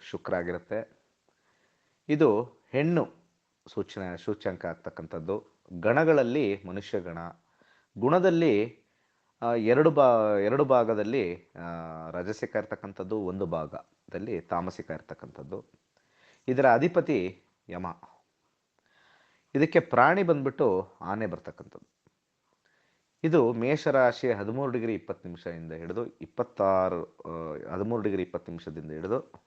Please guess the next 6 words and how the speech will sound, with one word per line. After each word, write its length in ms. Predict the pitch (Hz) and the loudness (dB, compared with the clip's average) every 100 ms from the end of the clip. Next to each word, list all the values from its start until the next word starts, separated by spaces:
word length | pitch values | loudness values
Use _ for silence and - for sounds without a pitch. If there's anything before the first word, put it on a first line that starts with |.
| _ _ _ _ - | _ _ _ _ -16
ಇಪ್ಪತ್ತಾರು 540 | - - 135 - 113 98 | -4 2 2 6 4 4
ಡಿಗ್ರಿ 220 | 92 95 | -2 -4
ನಲವತ್ತು 320 | 85 92 82 | -6 -8 -8
ನಿಮಿಷದವರೆಗೂ 440 | 82 - 80 92 | -16 -12 -12 -10
ಮೇಷದಲ್ಲಿ 380 | 123 85 - 139 | -10 -12 -10 -6
ಬರ್ತಕ್ಕಂಥದ್ದು. 560 | 156 135 - 73 71 | -4 -4 -8 -8 -16